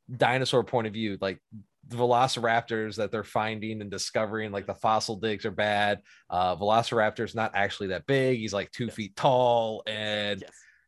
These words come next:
Speaker 1: it's, it's, it, yeah. The more and
Speaker 2: Well,
Speaker 1: more you think
Speaker 2: 'cause
Speaker 1: about it, the more it makes your brain hurt.
Speaker 2: Sure,
Speaker 1: <laughs>
Speaker 2: sure.
Speaker 1: But
Speaker 2: But
Speaker 1: so
Speaker 2: but you go into it, this is a movie. This is a
Speaker 1: Yes.
Speaker 2: movie. It's science fiction.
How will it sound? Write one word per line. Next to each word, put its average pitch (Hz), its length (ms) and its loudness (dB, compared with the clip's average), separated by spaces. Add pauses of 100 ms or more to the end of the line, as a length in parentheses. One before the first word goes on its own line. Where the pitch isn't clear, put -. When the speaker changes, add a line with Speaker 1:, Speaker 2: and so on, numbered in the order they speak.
(120)
Speaker 1:
it's, 131 380 -2
it's, 147 280 -4
it, 147 180 0
yeah. 131 200 6
The 135 100 0
more 160 220 8
and 156 80 4
Speaker 2:
Well, 147 60 4
Speaker 1:
more 143 80 2
you 139 100 2
think 135 140 4
Speaker 2:
'cause 123 80 -6
Speaker 1:
about 127 140 2
it, - 20 -6
the 123 60 -2
more 131 260 2
it - 80 -6
makes 123 200 -4
your 117 100 -6
brain 113 260 -2
hurt. 110 420 -2
Speaker 2:
Sure, 320 680 -2 (200)
Speaker 1:
<laughs> - 140 -2
Speaker 2:
sure. 330 400 0
Speaker 1:
But 151 120 -4 (100)
Speaker 2:
But - 240 4
Speaker 1:
so 147 220 2 (400)
Speaker 2:
but 220 180 6
you 269 80 2
go 269 200 2
into 254 120 4
it, 175 260 -6
this 165 160 -2
is 185 80 -6
a 196 40 8
movie. 156 320 0 (160)
This 139 120 -4
is 135 120 0
a - 20 4
Speaker 1:
Yes. 170 180 8
Speaker 2:
movie. 190 120 4
It's 135 200 -4
science 151 320 2
fiction. 208 400 -2